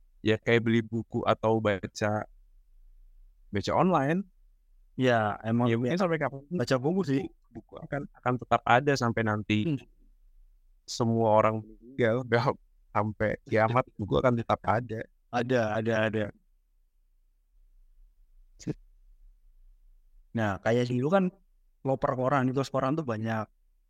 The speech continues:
Speaker 2: Stasiun-stasiun tuh, seingatku dua ribu delapan belas aja di Gambir. Pas aku awal lulus, itu masih ada tuh loper koran tuh. Apa, kayak kios, tapi masih ada korannya. Kayaknya sekarang udah nggak ada nih.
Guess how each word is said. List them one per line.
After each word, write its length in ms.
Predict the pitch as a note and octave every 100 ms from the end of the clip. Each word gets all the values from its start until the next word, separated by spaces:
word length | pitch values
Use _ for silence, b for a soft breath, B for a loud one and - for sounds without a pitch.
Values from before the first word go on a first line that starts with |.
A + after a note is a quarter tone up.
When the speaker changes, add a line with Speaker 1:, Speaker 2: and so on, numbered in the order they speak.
| _
Speaker 2:
Stasiun-stasiun 920 | - C3+ D#3+ D3+ D3+ D3+ C#3 D#3+ D#3
tuh, 80 | G#3 - _ _ _ _
seingatku 440 | - F3+ F3+ -
dua 200 | G#3+ D3+
ribu 200 | C#3 B2
delapan 280 | C3+ C#3 C#3
belas 160 | B2+ D3+
aja 120 | D#3
di 120 | G3+
Gambir. 520 | - C3 D#3+ C3+ A2+ - _ _ _ _ _ _ _ _
Pas 120 | - B2
aku 160 | B2+ C3
awal 280 | C3+ C#3+
lulus, 360 | D3 A#2+ B2+ - _ _ _ _ _ _ _ _ _ _ _ _ _ _ _
itu 80 | F#3
masih 240 | E3 D#3
ada 160 | C3 D3
tuh 120 | C#3+
loper 240 | C3+ B2+ A#2+
koran 280 | B2 C3+
tuh. 200 | B2 A2 - _ _ _ _ _ _ _ _ _ _ - _ - _ _ -
Apa, 160 | D3+ B2
kayak 160 | A#2+ A#2+
kios, 440 | C3+ A#2+ D3+ - _
tapi 160 | C#3+ D#3
masih 240 | D#3+ D3
ada 80 | A2
korannya. 320 | A#2 C#3 A#2
Kayaknya 220 | B2+ E3
sekarang 220 | - G3 G#3+
udah 140 | D#3
nggak 160 | A#2+ A2+
ada 100 | D#3
nih. 120 | A#2+